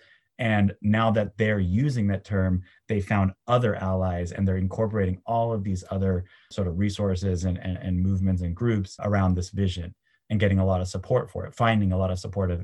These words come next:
for it within the very community. So I, I think this story does tell us something about how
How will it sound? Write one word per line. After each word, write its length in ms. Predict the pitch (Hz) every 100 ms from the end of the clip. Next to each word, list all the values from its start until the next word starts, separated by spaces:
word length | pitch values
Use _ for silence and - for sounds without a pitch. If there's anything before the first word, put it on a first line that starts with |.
| -
for 220 | - 98 87
it 160 | - _ -
within 360 | 98 101 95
the 80 | 87
very 240 | 87 87 85
community. 540 | 90 85 82 80 92 - - -
So 180 | - 110
I, 180 | 107 98 _ -
I 80 |
think 240 | 98 143 131
this 200 | 110 95
story 320 | - 123 113
does 220 | 107 104
tell 240 | - 120 104
us 100 | 98
something 300 | 104 98 95
about 220 | 92 -
how 340 | 98 90 90